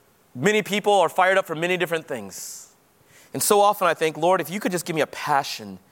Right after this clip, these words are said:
for your word, for your worship, for the love of your people, like I have a passion for the things of this world, man, my life would be <laughs> so different." And I think many of us in this room can think of different things that we put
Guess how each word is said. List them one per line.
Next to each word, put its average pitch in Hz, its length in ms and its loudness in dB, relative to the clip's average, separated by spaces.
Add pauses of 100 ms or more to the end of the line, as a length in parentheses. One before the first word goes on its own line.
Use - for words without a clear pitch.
(680)
for - 160 -8
your 135 160 2
word, 160 480 2 (760)
for - 160 -12
your 123 160 -2
worship, 165 560 0 (840)
for - 100 -14
the 131 80 0
love 151 260 2
of 131 100 -2
your 139 120 -2
people, 180 680 -2 (380)
like 131 160 0
I 135 60 0
have 147 140 2
a 135 60 0
passion 151 480 -4
for - 60 -10
the 135 100 -10
things 156 280 -4
of 147 60 -6
this 139 180 -4
world, 147 380 0 (480)
man, 151 260 0
my 135 100 2
life 123 260 0
would 113 80 -10
be 113 80 -12
<laughs> - 0 -
so - 200 -8
different." - 520 -14 (1900)
And 139 80 2
I 147 40 2
think 202 220 0
many 208 140 2
of 202 100 2
us 202 120 -2
in 175 40 -8
this 180 160 -2
room 185 160 0
can 156 140 -2
think 190 240 -2
of 120 180 -2
different 180 320 0
things 180 180 -2
that 151 120 0
we 165 120 -4
put - 380 0